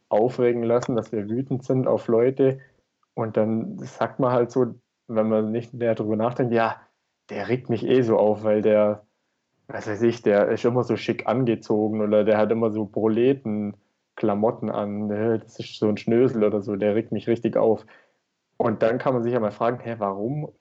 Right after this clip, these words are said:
regt mich das eigentlich auf?“ Weil im Endeffekt ist es ein Problem, das in mir seine Ursache hat, dass ich wahrscheinlich gern solche Klamotten hätte oder was weiß ich, dass ich halt irgendeinen Mangel in mir hab, den er vermeintlich erfüllt und dann macht es mich aggressiv. Also da kann man ganz weit gehen.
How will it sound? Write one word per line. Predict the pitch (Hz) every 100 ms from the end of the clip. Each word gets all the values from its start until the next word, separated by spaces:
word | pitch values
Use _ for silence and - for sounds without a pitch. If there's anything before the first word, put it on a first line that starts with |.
| -
regt | 120 117
mich | 110 104
das | 107 -
eigentlich | 101 98 95
auf?“ | 123 120 - _ _
Weil | -
im | 107
Endeffekt | 95 147 117 107 127 131
ist | 113
es | 113
ein | 110 107
Problem, | 104 107 120 123
das | 107 - _ _ -
in | 113 107
mir | 107 127 131 127
seine | 127 101 101
Ursache | 127 127 110 104 107
hat, | 120 127 _ _ _ _
dass | 101 98 -
ich | 127 127 -
wahrscheinlich | - 107 104 107 104 101
gern | 120 113 107
solche | 107 110
Klamotten | 110 101 107 127
hätte | 113 123 123 123
oder | - 107 107 107 104 - _ -
was | 107 104 113
weiß | 101
ich, | 127 131 -
dass | 107
ich | 107
halt | 110 104
irgendeinen | 123 123 107
Mangel | 107 120 143 139 139 135 _ _ _ _ _
in | 131 123
mir | 127 120
hab, | 135 147
den | - 107
er | - 117 123
vermeintlich | 123 107 117 113 113
erfüllt | 101 120 135 135
und | 113 104
dann | 110
macht | 107 -
es | 110
mich | 113 -
aggressiv. | 110 107 101 107 123
Also | 107 101
da | 101
kann | 101 113
man |
ganz | 110 120 117
weit | 107 107
gehen. | 113 127 147